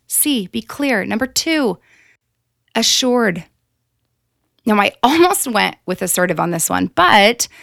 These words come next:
the word assertive has this negative connotation. And so because of that, I opted for assured. But really, either way, either word,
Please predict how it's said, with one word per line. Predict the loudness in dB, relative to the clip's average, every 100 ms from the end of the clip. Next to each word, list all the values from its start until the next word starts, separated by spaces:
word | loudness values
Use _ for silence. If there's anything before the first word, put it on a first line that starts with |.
| -20 -20 _
the | -4
word | 0 0
assertive | 0 -2 -2 -2
has | -4 -4
this | -4 -4
negative | -2 -2 -2 -4
connotation. | -6 -8 -6 -6 -4 -2 -4
And | -4 -4
so | -2 -2 -2
because | -2 -2 2
of |
that, | 2 2
I | 0
opted | 0 -2 -2 -10
for | -6 -4 -2
assured. | -2 -4 -2 0 0 -2 -10 -20 -20 -20 -10
But | -6
really, | 0 2 4 2 0 _ _
either | 0 2
way, | 2 0 0 -2
either | -2 0
word, | 0 0 -2